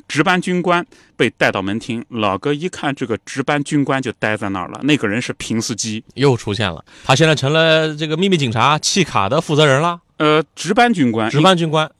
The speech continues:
Speaker 1: 中级官。
Speaker 2: 权力也不小啊。有听众在问说，这个平斯基的原型啊，是不是贝利亚？有一些重合。
Speaker 1: 很像。
Speaker 2: 很像啊。
Speaker 1: 身材也像。
Speaker 2: 啊，至于贝利亚是谁，不清楚的朋友，
Speaker 1: 胖胖的。
Speaker 2: 我们在二战再详细讲啊。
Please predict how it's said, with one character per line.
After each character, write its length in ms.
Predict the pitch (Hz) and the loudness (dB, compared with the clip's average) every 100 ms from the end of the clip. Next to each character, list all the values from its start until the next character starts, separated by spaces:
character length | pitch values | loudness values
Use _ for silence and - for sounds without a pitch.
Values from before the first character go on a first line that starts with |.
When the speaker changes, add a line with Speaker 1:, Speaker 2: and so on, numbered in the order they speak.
| - | -4
Speaker 1:
中 100 | 185 | 2
级 60 | |
官。 140 | 170 196 | 6 6
Speaker 2:
权 80 | 254 | 6
力 40 | |
也 80 | 156 | 4
不 140 | 180 | 2
小 220 | 190 113 | -4 -4
啊。 120 | 90 90 | -6 -8
有 140 | 190 131 | -2 0
听 160 | 214 | 2
众 100 | 226 | 2
在 120 | 175 | 2
问 300 | 175 220 127 | 2 2 0
说， 140 | 104 160 | 0 -2
这 100 | 160 | 0
个 160 | 139 120 _ | 0 -2 _
平 180 | - 202 | -2 -2
斯 160 | 233 | -2
基 140 | 220 240 | -6 -2
的 100 | 180 | -2
原 280 | 110 139 | 0 -2
型 200 | 196 104 | -4 -6
啊， 140 | 147 123 | -4 -6
是 160 | - | -6
不 100 | 160 | -6
是 120 | 143 135 | -4 -2
贝 160 | 175 | -2
利 100 | 175 | -4
亚？ 160 | 202 - _ _ _ _ | -6 -12 _ _ _ _
有 240 | 127 123 117 | -4 -2 0
一 80 | |
些 200 | 208 277 277 | 0 0 -2
重 280 | - 104 | -4 -10
合。 240 | 120 - - _ | -10 -16 -20 _
Speaker 1:
很 240 | - 135 | -6 -2
像。 240 | 117 190 - | 0 -2 -2
Speaker 2:
很 180 | - 117 | -4 0
像 220 | 180 160 | 4 4
啊。 20 | |
Speaker 1:
身 220 | - 269 | 6 6
材 180 | 247 143 | 6 2
也 160 | 101 92 | -2 -4
像。 240 | 104 92 | -4 -6
Speaker 2:
啊， 100 | 80 - | -6 -6
至 80 | 151 | 0
于 80 | |
贝 160 | - 233 | 4 6
利 60 | 226 | 8
亚 180 | 226 | 8
是 140 | 170 175 | 6 4
谁， 100 | 151 | 2
不 100 | 175 | 2
清 160 | 170 | 2
楚 60 | 165 | 4
的 100 | 127 | 4
朋 120 | 127 | 4
友， 80 | 143 | 2
Speaker 1:
胖 0 | |
胖 0 | |
的。 0 | |
Speaker 2:
我 80 | 117 | 2
们 100 | 123 | 2
在 80 | 156 | 2
二 100 | 139 | 4
战 140 | 127 | 2
再 80 | 120 | 0
详 180 | 107 110 | 0 -4
细 80 | |
讲 160 | 107 - | -4 -8
啊。 160 | - | -6